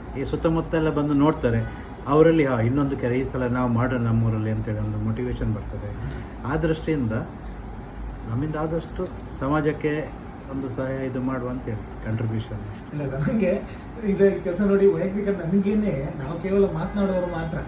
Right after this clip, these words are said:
Speaker 2: ಅಥವಾ ಸುತ್ತಾಡೋರು, ಆದ್ರೆ ನಾವು ಕೂಡ ಇಂತಹ ಒಂದು ಕೆರೆಯನ್ನು, ಒಂದು ಎರಡು ಕೆರೆಯನ್ನಾದ್ರೂ ಕೂಡ ನಾವು ಮಾಡ್ಬೇಕು ಅನ್ನೋ ಆಸೆ ಅಂತೂ ಖಂಡಿತವಾಗಿ ಹುಟ್ಟಿದೆ ಸರ್.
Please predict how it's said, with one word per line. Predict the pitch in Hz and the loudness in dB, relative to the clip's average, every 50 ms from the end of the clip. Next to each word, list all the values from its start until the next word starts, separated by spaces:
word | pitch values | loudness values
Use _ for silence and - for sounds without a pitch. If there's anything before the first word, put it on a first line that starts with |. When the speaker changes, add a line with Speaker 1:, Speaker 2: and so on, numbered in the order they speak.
| - - - - - - - | -8 -12 -14 -14 -12 -8 -4
Speaker 2:
ಅಥವಾ | 175 160 196 | 0 0 0
ಸುತ್ತಾಡೋರು, | - - 190 - - 185 180 165 156 143 131 113 - - - - - - | 0 0 -2 -2 0 0 0 0 0 0 -2 -2 -4 -6 -6 -6 -4 0
ಆದ್ರೆ | 170 196 190 | 2 2 2
ನಾವು | 170 151 143 151 190 214 240 277 277 | 2 0 0 2 4 4 4 4 2
ಕೂಡ | - - 247 254 | 2 2 2 2
ಇಂತಹ | 254 226 226 226 226 - 269 220 220 247 240 233 | 2 2 2 2 2 2 2 2 2 2 0 0
ಒಂದು | 226 226 214 202 - - - | 2 2 2 2 2 0 0
ಕೆರೆಯನ್ನು, | 208 214 220 226 226 208 202 | 0 0 2 2 2 2 2
ಒಂದು | 170 160 190 226 226 196 190 | 2 2 2 2 2 2 2
ಎರಡು | 190 208 240 277 - | 2 2 2 2 2
ಕೆರೆಯನ್ನಾದ್ರೂ | - 233 233 247 240 240 240 240 214 247 - | 0 0 -2 -2 -2 -2 -2 -2 -2 -2 -2
ಕೂಡ | - 254 247 | -2 -2 -2
ನಾವು | 240 233 220 202 | -2 0 0 0
ಮಾಡ್ಬೇಕು | 190 196 208 208 226 226 226 247 | 2 2 2 2 0 0 0 0
ಅನ್ನೋ | 240 214 196 | -2 -2 -2
ಆಸೆ | - - - - 170 254 269 269 262 240 | -2 -4 -6 -4 -2 -2 -2 -2 -2 -2
ಅಂತೂ | 214 196 | -2 -2
ಖಂಡಿತವಾಗಿ | - 151 160 180 208 240 208 226 220 202 185 165 | -4 -2 0 0 0 0 0 0 0 0 0 0
ಹುಟ್ಟಿದೆ | 156 160 156 - 165 156 135 | -2 -2 -2 -2 -2 -2 -2
ಸರ್. | 117 139 143 | -2 -4 -4